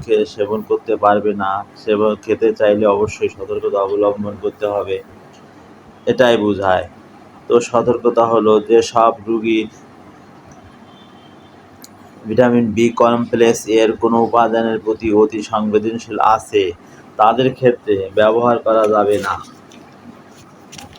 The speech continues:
গর্ভাবস্থায় ও স্তন্যদানকালে এই ওষুধ, আহ, সেবন করতে, ব্যবহার করতে পারবেন নিরাপদে। এই ওষুধ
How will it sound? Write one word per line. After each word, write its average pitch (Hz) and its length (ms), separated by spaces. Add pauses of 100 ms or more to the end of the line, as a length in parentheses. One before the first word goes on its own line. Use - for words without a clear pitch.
(600)
গর্ভাবস্থায় 120 680
ও 117 220
স্তন্যদানকালে 113 840
এই 110 180
ওষুধ, 113 320 (360)
আহ, 107 420
সেবন 117 420
করতে, 113 480
ব্যবহার 110 400
করতে 113 320
পারবেন 104 420
নিরাপদে। 101 600 (1700)
এই 127 280
ওষুধ 131 360